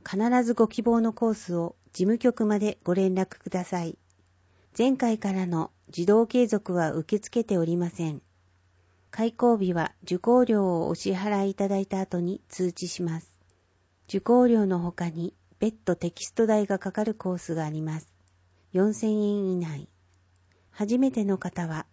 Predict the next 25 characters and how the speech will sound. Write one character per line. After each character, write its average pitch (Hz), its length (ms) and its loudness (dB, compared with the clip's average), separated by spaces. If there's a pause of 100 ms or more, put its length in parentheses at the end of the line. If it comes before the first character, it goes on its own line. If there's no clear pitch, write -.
初 - 200 -6
回 208 260 -2
の 202 140 0
み 190 280 -2
無 175 140 0
料 240 220 4
で 240 120 4
見 240 240 -2
学 233 220 -4
で 226 140 0
き 220 120 -8
ま 220 140 -2
す 196 160 -10
の 180 100 -2
で 170 220 -10 (220)
ご 160 100 -4
相 196 240 0
談 185 220 0
く 190 100 -10
だ 180 140 -4
さ 170 200 -8
い。 165 120 -12 (960)
講 254 220 4
師 185 240 -2
や 170 200 -2